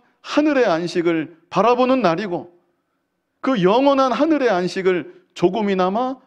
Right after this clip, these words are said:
맛보는 날이기도 합니다. 그러므로 우리는 이날 하루를 정말 기쁜 날로 여기고 기쁘고 즐거운 날로 이 날을 주님 안에서 보내야만 하는 것입니다.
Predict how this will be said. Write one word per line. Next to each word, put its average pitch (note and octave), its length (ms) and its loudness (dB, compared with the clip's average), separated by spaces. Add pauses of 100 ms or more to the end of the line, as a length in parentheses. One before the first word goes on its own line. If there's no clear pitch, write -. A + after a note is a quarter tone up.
맛보는 G#3 760 -4
날이기도 C3 560 -4
합니다. F#2 520 -8 (1160)
그러므로 A2+ 400 -6
우리는 G#2+ 340 -4
이날 C3+ 300 -6
하루를 B2 540 -6 (520)
정말 A#2 520 -10 (140)
기쁜 - 380 -14
날로 D#3+ 320 -6
여기고 G#2+ 400 -14 (640)
기쁘고 A#2+ 500 -6
즐거운 D3 500 -6
날로 A2 720 -12 (200)
이 A2 100 -10
날을 A#2 480 -10 (220)
주님 A#2+ 340 -8
안에서 G2 560 -10 (160)
보내야만 G#2 640 -6
하는 B2 260 -4
것입니다. G2+ 460 -10